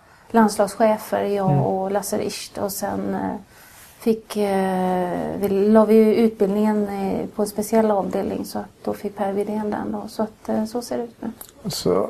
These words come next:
Speaker 2: men för det låter så otroligt stort. Hur är man chef för all elitfotboll och på dam- och flicksidan? Det, vad, vad, hur hinner man med? Alltså, eller vad är din,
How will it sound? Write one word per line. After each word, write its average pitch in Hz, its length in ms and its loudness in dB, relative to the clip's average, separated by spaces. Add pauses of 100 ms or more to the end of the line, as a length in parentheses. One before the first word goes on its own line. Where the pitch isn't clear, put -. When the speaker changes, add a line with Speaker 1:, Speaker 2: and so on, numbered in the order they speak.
Speaker 2:
men 151 240 6
för 156 80 4
det 147 60 6
låter 143 200 6
så 165 80 0
otroligt 151 340 4
stort. - 480 0
Hur 139 80 6
är 135 100 6
man 127 140 4
chef 165 320 4
för - 340 2 (840)
all 151 220 8
elitfotboll 131 880 4
och 131 420 0
på - 300 0 (100)
dam- 131 300 4
och 117 80 -2
flicksidan? 123 680 0
Det, 123 140 2
vad, 127 340 4
vad, 123 240 4 (1000)
hur - 140 2
hinner 139 240 6
man 131 220 6
med? 151 180 6
Alltså, 117 140 4
eller 123 100 6
vad 127 160 8
är 127 60 6
din, 120 360 2